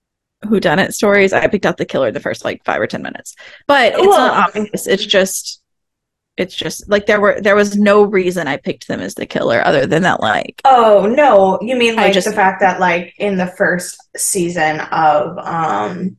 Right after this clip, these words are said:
Speaker 2: what's that one where they're on the island off North Carolina that every, all the teenagers are obsessed with?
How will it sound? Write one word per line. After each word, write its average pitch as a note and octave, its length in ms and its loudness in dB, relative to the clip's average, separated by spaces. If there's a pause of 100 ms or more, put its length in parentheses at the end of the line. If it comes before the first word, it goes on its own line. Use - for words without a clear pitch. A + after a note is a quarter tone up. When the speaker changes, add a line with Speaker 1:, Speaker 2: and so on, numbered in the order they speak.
(800)
Speaker 2:
what's F#3+ 400 -6 (460)
that D3+ 280 0
one D#3+ 240 -4
where D#3 180 2
they're D3+ 180 2
on D3 140 -4
the D3 60 -6
island D#3+ 480 -4
off - 180 -2
North - 220 -8
Carolina - 460 -6
that - 160 -4
every, F3+ 280 -2
all F3 140 -2
the - 80 -6
teenagers - 560 -8
are F2+ 120 -6
obsessed - 400 -8
with? - 240 -6